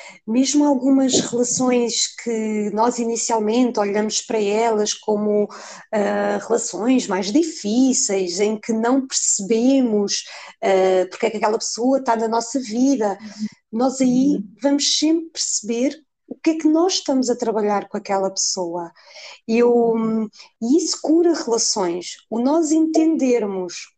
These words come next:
Speaker 1: o nós termos empatia por isso, cura relações, tanto da nossa parte como da parte da outra pessoa. Ah, eu uma vez fiz uma leitura a
Speaker 2: Uhum.
Speaker 1: um,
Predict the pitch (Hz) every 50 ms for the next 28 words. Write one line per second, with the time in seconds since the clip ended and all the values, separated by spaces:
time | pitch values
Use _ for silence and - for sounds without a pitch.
0 | _ - - 226 220 220 233 247 262 285 302 320 311 - - - - 277 277 277
1 | 277 269 226 240 285 311 320 320 302 294 294 - - - 254 240 233 226 233 -
2 | 208 202 196 196 214 214 - - - 294 311 320 311 - - _ _ _ - -
3 | 277 320 349 370 339 - - 226 233 214 196 - - 214 202 196 185 180 180 175
4 | - - - - 269 285 330 339 320 - - - _ _ - 214 269 254 285 302
5 | 294 311 - 302 285 302 - 226 226 233 226 - - - 269 269 262 277 277 277
6 | - 269 254 262 254 - - 262 254 247 254 - 262 262 262 - - - 370 349
7 | 302 240 202 190 - - - - - - - - - - - _ - 233 233 226
8 | 226 220 226 - - 233 233 240 262 269 262 285 294 - - 294 277 254 285 277
9 | 262 254 240 240 240 226 - - - 208 214 214 226 247 294 311 302 _ _ _
10 | _ _ _ _ _ _ _ _ _ _ _ _ _ - - 226 233 233 226 226
11 | 226 226 226 220 220 220